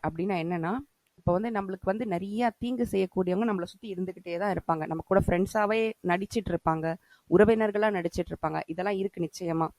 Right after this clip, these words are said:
சரிங்களா? இல்லைன்னு நான் சொல்லவே மாட்டேன். எல்லாரும் நல்லவங்களும் நான் சொல்ல மாட்டேன். இந்த மாதிரி நிறைய பேர் இருக்காங்க. இப்ப நம்மளுக்கு தெரியாது, நம்மளுக்கு, நாம வந்து அப்பாவித்தனமா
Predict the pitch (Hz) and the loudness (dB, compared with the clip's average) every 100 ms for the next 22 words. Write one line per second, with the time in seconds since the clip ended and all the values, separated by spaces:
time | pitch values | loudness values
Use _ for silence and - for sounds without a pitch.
0 | _ _ - 165 170 202 - - _ 170 | _ _ -12 -8 -2 -2 -2 -10 _ -6
1 | 208 214 220 196 - 165 175 190 180 165 | 2 4 4 0 2 2 4 2 2 0
2 | 196 160 175 208 220 180 190 190 185 202 | -2 -2 -2 0 2 2 4 2 2 0
3 | 175 - 160 165 160 - 208 - _ _ | 0 0 0 0 -2 -6 -10 -12 _ _
4 | _ 160 190 240 269 208 190 - 202 175 | _ -2 4 4 6 4 4 2 0 0
5 | 180 156 156 - _ 208 214 202 196 - | 0 0 -2 -8 _ -2 0 0 2 4
6 | 226 247 196 - _ 175 185 196 196 - | 6 6 4 0 _ -4 0 2 0 0
7 | 190 190 202 208 208 226 208 185 175 165 | 0 2 4 4 4 4 4 4 4 4
8 | 208 190 - 185 202 | 4 2 0 0 2